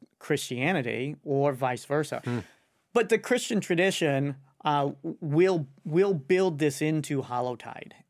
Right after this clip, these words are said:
Speaker 1: Uh, and so you end up with All Saints' Day and the eve of All Saints' Day, uh, which was known also as All Hallows' Day. So we have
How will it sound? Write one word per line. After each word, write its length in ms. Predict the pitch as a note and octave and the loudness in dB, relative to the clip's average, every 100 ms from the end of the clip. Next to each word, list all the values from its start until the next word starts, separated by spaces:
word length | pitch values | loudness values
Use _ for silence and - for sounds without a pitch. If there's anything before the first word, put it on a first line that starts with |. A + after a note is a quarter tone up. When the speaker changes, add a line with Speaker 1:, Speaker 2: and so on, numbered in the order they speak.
| - | -16
Speaker 1:
Uh, 40 | |
and 320 | A#2+ A#2 A#2+ | -12 -8 -8
so 120 | B2 C3+ | -6 -2
you 140 | C3+ | 0
end 140 | C#3+ | 0
up 120 | C3 - | 0 -2
with 120 | - | -4
All 140 | A2+ | -6
Saints' 420 | - - D#3+ D#3 | -4 -4 -2 -4
Day 400 | - D3+ C#3 C#3 C3+ - _ _ | -2 0 2 0 -4 -18 _ _
and 200 | C3+ B2+ | -6 -4
the 160 | A#2+ A#2+ - | -4 -6 -6
eve 420 | E3 D#3+ E3+ D#3 - | -2 2 2 0 -2
of 180 | D3 C3+ | -2 0
All 180 | C#3 C3+ | 0 -2
Saints' 400 | C#3 C3+ C3+ - | -2 -6 -6 -8
Day, 380 | C3 A#2+ C#3+ D3+ _ _ | -6 -4 -6 -10 _ _
uh, 220 | C#3+ B2+ | -4 -2
which 260 | B2 C3+ C#3 | 0 -2 -2
was 300 | C#3 C3 - | -4 -4 -4
known 240 | C#3 C3 | -2 0
also 360 | B2+ C3 C3+ B2 | 0 -2 -4 -6
as 100 | A#2 | -6
All 240 | C3 A#2+ - | -8 -10 -10
Hallows' 420 | - C#3+ C#3 A#2 - | -4 0 0 -2 -6
Day. 280 | A2+ A#2 | -8 -8
So 160 | C3 - | -10 -12
we 100 | A#2+ | -8
have 140 | A#2 | -10